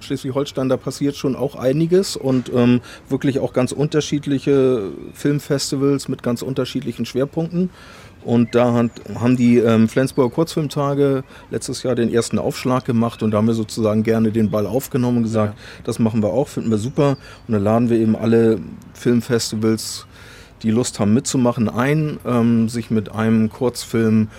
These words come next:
Speaker 1: in einem gemeinsamen Schleswig-Holstein-Programm zu präsentieren.
Speaker 2: Mhm. Also ein Potpourri sozusagen hat man dann im Metro-Kino am
Speaker 1: Genau, im Metro-Kino.
Speaker 2: dreißigsten vierten um vierzehn Uhr.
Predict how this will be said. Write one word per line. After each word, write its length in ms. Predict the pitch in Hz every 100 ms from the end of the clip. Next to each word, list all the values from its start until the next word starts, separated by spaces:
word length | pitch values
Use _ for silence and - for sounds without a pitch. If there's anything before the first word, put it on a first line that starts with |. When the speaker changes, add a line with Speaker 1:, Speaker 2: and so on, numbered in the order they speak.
| -
Speaker 1:
in 120 | 110
einem 160 | 107 107
gemeinsamen 760 | 107 92 104 107 107 101 101
Schleswig-Holstein-Programm 1800 | 101 104 - 95 98 101 - 98 98 95 82 - - - - 92 87 95
zu 120 | -
präsentieren. 720 | - 101 92 92 - 90 87 87
Speaker 2:
Mhm. 280 | - 104 104 123 _ - - -
Also 180 | - 107
ein 60 | 104
Potpourri 440 | - - 104 101
sozusagen 560 | 90 98 - 98 92 98 -
hat 140 | -
man 140 | 98
dann 200 | 95 98 101 _ - -
im 140 | 117 117
Metro-Kino 680 | 113 - 110 - 104 98 101
am 60 | -
Speaker 1:
Genau, 200 | 131 104
im 160 | 110 110
Metro-Kino. 200 | 104 95
Speaker 2:
dreißigsten 340 | - 107 101
vierten 340 | 101 92 - 107 95 - -
um 160 | 92 92
vierzehn 520 | - 101 - - 95 -
Uhr. 220 | 92